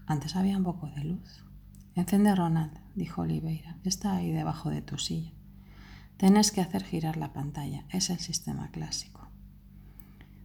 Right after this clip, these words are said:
"Todo esto es idiota", dijo Ronald, sin que nadie supiera si se refería a la manera de encender la lámpara.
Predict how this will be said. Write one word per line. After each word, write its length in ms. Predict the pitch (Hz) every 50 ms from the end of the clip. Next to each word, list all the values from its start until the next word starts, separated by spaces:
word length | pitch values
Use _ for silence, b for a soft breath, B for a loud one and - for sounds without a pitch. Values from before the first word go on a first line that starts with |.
| B - -
"Todo 180 | 160 147 147
esto 260 | 147 - - - 170
es 160 | 160 160 - -
idiota", 560 | 151 - - 156 160 160 160 - 143 - - 156
dijo 260 | - - - 170 160
Ronald, 400 | 165 160 156 151 147 - - -
sin 160 | - 170 165
que 120 | 160 165
nadie 260 | 175 180 185 190 196 190
supiera 540 | - 196 185 - - 196 190 175 170 175
si 120 | - 160 156
se 160 | - 165 156
refería 520 | 160 156 160 - 175 165 170 170 175 180
a 40 | 180
la 120 | 175 165 160
manera 420 | 160 156 160 165 165 175 180 175
de 80 | 175 175
encender 420 | 165 - - - 156 156 151 156
la 140 | 160 156 156
lámpara. 500 | 160 156 156 156 160 160 156 156 165